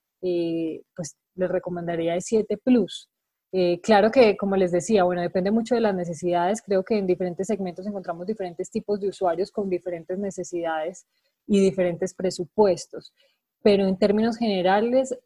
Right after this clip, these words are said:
eh, estos tres dispositivos fuertemente han evolucionado en cuanto a cámara, batería,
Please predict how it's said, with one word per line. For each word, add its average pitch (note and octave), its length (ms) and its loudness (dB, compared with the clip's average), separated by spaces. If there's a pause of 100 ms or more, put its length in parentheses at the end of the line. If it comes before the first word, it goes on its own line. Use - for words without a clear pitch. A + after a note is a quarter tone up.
(120)
eh, F3+ 320 -2 (140)
estos B3 280 -4
tres B3+ 200 2
dispositivos A#3 880 0 (520)
fuertemente B3 1080 4
han G#3+ 180 -2
evolucionado F#3+ 920 -2
en G3 140 -8
cuanto F3+ 320 -6
a E3 80 -6
cámara, A3+ 540 0
batería, F#3 920 0